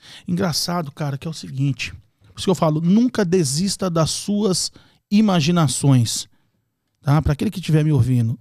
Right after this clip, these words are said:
nunca desista das suas imaginações. Sonho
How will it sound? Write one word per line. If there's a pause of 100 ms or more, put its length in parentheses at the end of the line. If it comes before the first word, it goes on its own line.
nunca
desista
das
suas
imaginações.
Sonho